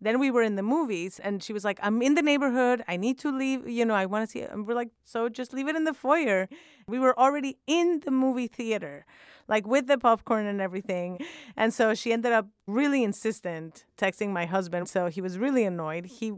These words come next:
went out, and then he never came back. And I was like, "What the hell happened?" So I get to the house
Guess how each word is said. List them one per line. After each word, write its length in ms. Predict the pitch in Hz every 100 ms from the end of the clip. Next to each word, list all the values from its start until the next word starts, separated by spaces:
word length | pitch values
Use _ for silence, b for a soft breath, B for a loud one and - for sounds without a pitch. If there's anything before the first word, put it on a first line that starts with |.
| -
went 240 | 190 233
out, 300 | 202 170 208 202
and 160 | 202
then 80 | 226
he 80 | 247
never 220 | 226 240
came 240 | - 226
back. 400 | 220 330 - - - B B B B
And 160 | 233 247
I 40 |
was 140 | 262 269
like, 140 | 247 _ -
"What 220 | 359 453 _
the 140 | 349
hell 260 | 302 349 330
happened?" 760 | 269 311 427 254 220 214 214 196 b
So 440 | - 240 214 208 - _ _ 196
I 60 | 208
get 200 | 294 302
to 120 | 285
the 100 | 247 208 277
house 360 | 226 214 226